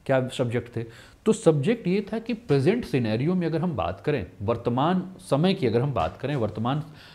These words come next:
अ, अगर हम, अ, जिस प्रकार से वर्तमान युग है, उसमें अगर हम बात करें, तो आज यानी कि प्रेजेंट की बात कर रहे हैं और आने वाला कल,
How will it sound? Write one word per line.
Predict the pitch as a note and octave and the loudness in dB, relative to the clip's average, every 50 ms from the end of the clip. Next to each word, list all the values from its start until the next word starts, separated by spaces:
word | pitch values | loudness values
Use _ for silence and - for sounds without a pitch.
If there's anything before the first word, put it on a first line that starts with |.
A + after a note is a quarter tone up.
| - - - | -12 -4 0
अ, | G2+ G#2 G#2+ G#2 G#2 | 2 4 4 4 4
अगर | A2+ G#2+ G#2+ A#2+ A2+ | 4 4 4 2 2
हम, | A#2+ A#2 A#2 A2+ - - - - - | 2 0 -2 -4 -8 -14 -16 -6 -2
अ, | - G#2 G#2+ G#2+ G#2+ G2+ G#2+ - - - | 2 4 6 6 4 4 0 -4 -8 -4
जिस | C3 C#3+ E3+ E3+ | 0 0 0 0
प्रकार | - D3+ B2+ - C3 C3 | 0 -2 0 2 0 0
से | - C3+ | 0 -2
वर्तमान | A#2 A#2 - A#2+ A#2+ B2 C3 B2 | -2 -2 -2 -2 -2 -2 0 0
युग | G#2 F#2+ B2+ C#3 B2+ | 0 0 0 0 0
है, | G2 G2 | -2 -2
उसमें | G2+ G2 G2+ C#3 D3 C#3 | -2 -4 -4 -4 -2 -2
अगर | A2 A#2 | -2 -2
हम | G#2+ C3+ C3 G#2 | -2 -2 -2 -2
बात | E2+ D#2 E2 - | -4 -4 -6 -6
करें, | - C#3+ A2+ - - - - - _ _ _ _ _ _ _ _ _ _ - - _ _ - - - _ _ - | -4 -6 -6 -6 -8 -16 -20 -20 _ _ _ _ _ _ _ _ _ _ -20 -20 _ _ -20 -20 -20 _ _ -2
तो | C#3 D3 D3+ D3+ - - - - - _ _ - - _ _ _ _ _ _ _ - | 0 2 2 2 0 -4 -14 -20 -20 _ _ -20 -20 _ _ _ _ _ _ _ -2
आज | A2 F#2 F2 E2 - - - - - _ _ _ - - - _ - | 0 0 0 -2 -6 -10 -18 -20 -20 _ _ _ -20 -20 -20 _ -4
यानी | A2+ A2+ A#2 C3 | -2 0 0 0
कि | B2 C#3 | 0 -2
प्रेजेंट | C3 - C3+ B2+ A#2 A#2+ C#3+ D3 D3+ D3 - | -2 0 0 2 2 2 2 0 -2 -4 -6
की | - C#3 B2 | -4 -2 -2
बात | A2+ A#2 A#2 A#2 | 0 -2 -4 -4
कर | - - A#2 G#2+ | -4 -4 -4 -2
रहे | G#2 G#2 | -2 -4
हैं | G2 B2 - - - - - | -4 -6 -10 -14 -12 -6 -2
और | G#2 A2 | 0 0
आने | G#2+ C#3 G#2 G#2 | 0 0 -2 -2
वाला | G2+ G2 G2 F#2+ | -2 -2 -2 -4
कल, | F2 - - - C#2+ | -4 -6 -8 -10 -10